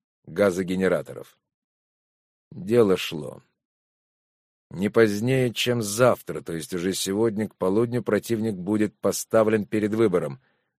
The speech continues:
сдача в плен под обещание сохранить жизнь, там будет видно, выполнять или нет это обещание, или уничтожение без всякой жалости.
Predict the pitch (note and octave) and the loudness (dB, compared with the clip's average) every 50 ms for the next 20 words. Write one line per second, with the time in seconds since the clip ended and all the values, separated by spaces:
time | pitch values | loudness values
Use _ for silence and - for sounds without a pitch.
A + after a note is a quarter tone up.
0 | _ C#2+ C#2+ D2 D2+ D2+ E2 G#2+ A2 G#2+ - - - G2+ F2 - - _ - G#2 | _ -16 -12 -12 -12 -2 4 4 4 4 4 0 -4 -4 -4 -6 -8 _ 0 2
1 | A2 G2+ F2+ D#2 - _ G2 E2+ F#2 E2+ F2+ F2+ - - - G#2+ G2 F2+ E2+ D2+ | 2 2 2 -2 -4 _ -4 -2 -2 -2 -2 -4 -4 -2 0 0 0 0 -2 -6
2 | - - D#2 - E2 D#2+ E2 E2 D#2+ C#2+ D2+ E2 G2+ A#2 A#2 A#2 C#3 C3 - _ | -8 -10 -12 -10 -10 -8 -8 -8 -8 -10 -6 -4 -2 -2 -2 -4 -8 -12 -14 _
3 | _ _ _ _ _ _ _ _ _ _ _ _ _ _ _ _ _ _ - A#2 | _ _ _ _ _ _ _ _ _ _ _ _ _ _ _ _ _ _ -12 -8
4 | A2+ G#2+ G#2 G2+ G2 F#2+ F2+ - G2 G2 G#2 G2+ F#2+ E2 F2+ F2+ E2 - - _ | -6 -2 0 0 0 0 -2 -2 -2 -2 0 0 0 0 -2 -4 -4 -4 -8 _
5 | _ _ _ _ _ _ - F2+ F#2 - G2+ G2+ G#2 G#2+ G#2 G2 - - G2 F#2+ | _ _ _ _ _ _ -10 -8 -2 2 2 4 4 2 0 0 -2 -2 -2 -2
6 | G2+ G#2 G#2+ G2 E2+ F2 D2+ - E2+ E2 D#2 E2+ E2+ - - - E2+ D#2 C#2+ C2+ | 0 0 0 0 -2 -2 -4 -4 -4 -4 -4 -4 -6 -6 -6 -6 -6 -8 -8 -10
7 | C2 B1+ C2 - _ _ _ _ _ _ _ _ _ _ _ _ _ - - A#2 | -12 -14 -14 -18 _ _ _ _ _ _ _ _ _ _ _ _ _ -6 -2 0
8 | C#3+ D3+ D#3+ D#3+ D#3 D3+ D3+ C#3+ C3+ - - - C3 B2+ A#2+ B2+ D3 D3 C#3 C#3 | 0 2 2 2 2 2 0 -2 -4 -4 0 2 2 4 4 4 4 4 4 2
9 | C3+ B2+ A#2 B2 A2 - - - C3 B2+ A2+ - B2 A#2 G#2+ G2+ G2 G2 F2+ D2 | 0 0 0 -2 -2 -2 -2 2 2 2 2 2 2 2 2 2 2 2 0 0
10 | C2 A#1+ - - - - - - G1+ - | -2 -8 -14 -14 -14 -14 -16 -20 -20 -20